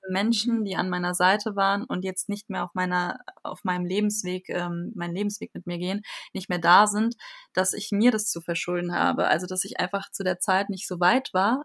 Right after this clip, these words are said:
Speaker 1: aber jetzt nun die Liebe aufgebaut habe und ich denke eben, da geht noch mehr. Und, ähm, wie du
Speaker 2: Ja.
Speaker 1: schön sagst, dass ich jetzt auch merke, dass ich so viel Liebe habe und das auch entgegengenommen wird und dann kriegt man auch so viel zurück. Das ist unglaublich,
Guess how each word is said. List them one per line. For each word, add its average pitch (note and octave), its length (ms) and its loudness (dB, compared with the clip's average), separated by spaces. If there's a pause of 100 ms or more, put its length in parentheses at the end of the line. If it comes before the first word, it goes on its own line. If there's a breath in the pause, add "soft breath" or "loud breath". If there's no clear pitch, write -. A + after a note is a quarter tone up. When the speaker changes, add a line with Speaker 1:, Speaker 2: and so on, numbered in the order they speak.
Speaker 1:
aber F3+ 180 2
jetzt - 440 -2 (520)
nun G#3+ 280 6
die G#3 80 0
Liebe G3+ 320 2
aufgebaut F#3 640 2
habe G3+ 280 6
und F#3 100 0
ich F#3 100 -6
denke F#3 240 -6
eben, F3+ 180 -4
da F3 100 -2
geht F#3+ 220 -8
noch - 200 -10
mehr. F#3+ 420 2 (500 loud breath)
Und, G3 560 0
ähm, F#3 200 4 (260)
wie G#3 140 0
du G#3 140 0
Speaker 2:
Ja. A3+ 160 -2
Speaker 1:
schön G3 100 0
sagst, F#3+ 380 2
dass F#3 120 -6
ich F#3 80 -10
jetzt - 180 -8
auch G3 200 0
merke, G3 240 -4
dass F#3+ 160 -6
ich F#3 120 -8
so G#3 100 -4
viel G3+ 200 -6
Liebe G#3 340 0
habe G3+ 320 4
und F#3 240 -2
das F#3+ 240 -2
auch F#3 180 4
entgegengenommen F#3 800 -2
wird F3 160 -2
und F3 100 -6
dann F3+ 120 -2
kriegt - 260 -12
man F3+ 120 -4
auch - 120 -4
so - 140 -6
viel F#3 240 -10
zurück. G3 380 -6
Das F3+ 180 -10
ist - 300 -4
unglaublich, F#3 540 -6